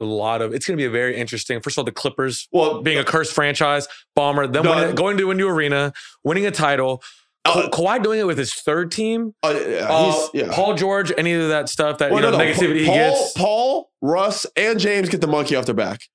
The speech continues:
Speaker 1: Yeah.
Speaker 2: All three of them get the monkey off their back
Speaker 1: Right.
Speaker 2: if they win a title, but especially James.
Speaker 1: Yeah.
Speaker 2: Especially James.
Speaker 1: It just would be so, it would be a really good for his legacy, man.
Speaker 2: I, I,
Speaker 1: Just
Speaker 2: it would,
Speaker 1: wait
Speaker 2: it
Speaker 1: till we
Speaker 2: would,
Speaker 1: talk
Speaker 2: it would,
Speaker 1: about
Speaker 2: it
Speaker 1: him.
Speaker 2: would, it would solidify. First off, James is already top seventy-five,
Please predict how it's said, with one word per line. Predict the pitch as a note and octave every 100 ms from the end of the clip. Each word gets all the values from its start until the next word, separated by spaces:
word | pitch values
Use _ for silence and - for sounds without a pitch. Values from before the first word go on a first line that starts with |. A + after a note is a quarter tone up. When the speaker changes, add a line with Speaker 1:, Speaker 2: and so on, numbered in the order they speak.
| -
Speaker 1:
Yeah. | - C3
Speaker 2:
All | F#3+ A#3+ B3
three | B3+
of | A3+
them | G3
get | F3
the | E3
monkey | D#3 D3+ C#3+
off | B2+
their | A2+
back | G#2 D#2 -
Speaker 1:
Right. | C3+ A#2+ G#2+
Speaker 2:
if | D3+
they | E3+
win | D#3
a | C#3+
title, | D3+ B2 G2+
but | - D#3+
especially | - - G#3 G3 F#3
James. | D3+ C#3 A2+ F2 - - _ _ _ _ _
Speaker 1:
Yeah. | A#2+ A2 -
Speaker 2:
Especially | - - G#3+ G#3 G#3+ F3+
James. | C#3+ A2+ -
Speaker 1:
It | D#3+
just | D#3 B2
would | C#3+
be | C3
so, | - C#3+ C3 B2+ G#2+
it |
would | C3
be | D3
a | C#3+ A#2+
really | B2+ C3 A#2+
good | A2+
for | - G#2
his | G#2
legacy, | G#2 G#2 -
man. | G#2 G#2+
Speaker 2:
I, |
I, | E3+ -
Speaker 1:
Just | E3+
Speaker 2:
it | E3+
would, |
Speaker 1:
wait | D3+
Speaker 2:
it | F3
Speaker 1:
till |
we | -
Speaker 2:
would, | -
Speaker 1:
talk | C3+
Speaker 2:
it |
would, | F3+
Speaker 1:
about | C#3 C#3+
Speaker 2:
it |
Speaker 1:
him. | F#3
Speaker 2:
would, | F3 -
it | E3+
would | F3 D3
solidify. | - G3 D#3+ E3+ F#3 - F#3 F#3 F#3 F3+ _ _
First | F3+ D#3+
off, | C#3+
James | D#3+ F3
is | D3
already | C#3 C#3 B2+
top | C3 B2
seventy-five, | B2 A#2+ A#2+ A2+ G#2+